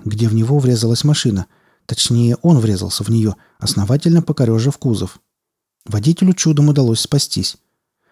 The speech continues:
Полиция надёжно оцепила прилегающие кварталы,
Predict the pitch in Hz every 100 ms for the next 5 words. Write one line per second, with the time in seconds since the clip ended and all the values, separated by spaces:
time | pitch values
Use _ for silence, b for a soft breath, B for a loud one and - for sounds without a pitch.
0 | _ - 123 180 - 160 151 165 151 143
1 | 143 147 143 135 139 139 135 131 - 135
2 | 135 131 180 175 160